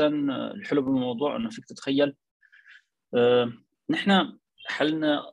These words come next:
صراحة شوي هجين، لأنه فعليًا فيك تتخيله هو عبارة عن فقط كتالوج إلكتروني، أيضًا ممكن تتخيله هو عبارة عن متجر إلكتروني صغير. ولكن بغض النظر عن المنتج،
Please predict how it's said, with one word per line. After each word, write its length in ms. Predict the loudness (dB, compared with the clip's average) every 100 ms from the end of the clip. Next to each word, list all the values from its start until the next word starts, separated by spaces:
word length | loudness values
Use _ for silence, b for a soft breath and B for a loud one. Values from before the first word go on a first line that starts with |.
| _ _ _ _ -16
صراحة 480 | -4 0 2 0 0 0 0 -4 _ _
شوي 360 | -6 -6 -4 -6
هجين، 440 | -4 -4 -4 -6
لأنه 240 | -6 -6 -4
فعليًا 560 | -2 -2 0 0 -2 -6
فيك 140 | -12 -12
تتخيله 440 | -6 -2 0 2
هو 100 | 0
عبارة 300 | 2 2 2
عن 200 | 0 -6
فقط 360 | -8 -6 -6 -6
كتالوج 480 | -6 -2 -2 -2
إلكتروني، 640 | -4 -6 -4 -2 0 0 -4 _ _ _ 0
أيضًا 160 | 2
ممكن 240 | 2 0 -4
تتخيله 320 | -6 -4 0
هو 60 | 2
عبارة 260 | 2 2
عن 120 | 2
متجر 320 | -2 -2 -4 -6
إلكتروني 320 | -12 -14 -4
صغير. 300 | -4 -4 -12 -20 _ B B _
ولكن 360 | 2 4 6 6
بغض 300 | 6 2 4
النظر 320 | 4 4 2
عن 180 | 2 0
المنتج، 480 | 0 0 0 -6